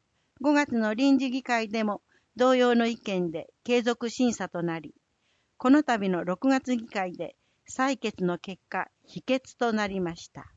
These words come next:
今後に向けて、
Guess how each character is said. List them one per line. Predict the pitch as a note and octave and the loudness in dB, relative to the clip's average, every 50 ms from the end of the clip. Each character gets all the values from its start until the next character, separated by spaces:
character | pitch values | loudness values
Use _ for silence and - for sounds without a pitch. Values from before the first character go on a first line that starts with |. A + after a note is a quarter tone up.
| _ _ _ _ _ _ _ _ _ _ _ _ _ _ _ _ _ _ _ _ _ _ _ _ _ _ _ _ _ _ _ _ _ _ _ _ _ _ _ _ _ _ _ _ - | _ _ _ _ _ _ _ _ _ _ _ _ _ _ _ _ _ _ _ _ _ _ _ _ _ _ _ _ _ _ _ _ _ _ _ _ _ _ _ _ _ _ _ _ -4
今 | - A3 A3+ A#3+ A#3 A#3 | -2 2 4 4 4 4
後 | A#3 A3 | 4 2
に | G#3+ G#3 G3+ G3 | 2 2 0 0
向 | G3 F#3+ | -2 -4
け | - - F#3 | -6 -10 -10
て、 | - - F3 E3 - | -10 -10 -12 -12 -12